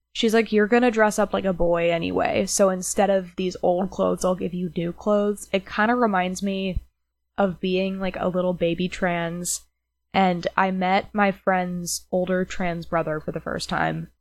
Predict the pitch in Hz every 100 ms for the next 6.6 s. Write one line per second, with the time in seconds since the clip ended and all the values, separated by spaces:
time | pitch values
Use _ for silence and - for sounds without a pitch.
0 | - 196 190 190 220 - 220 214 208 190
1 | 185 185 180 170 180 202 196 196 202 196
2 | 180 180 180 170 165 165 165 175 - 175
3 | 170 170 180 175 175 175 170 170 170 165
4 | - 165 160 - 170 170 165 175 - 160
5 | - 165 160 - 170 165 160 156 160 156
6 | 151 156 151 151 156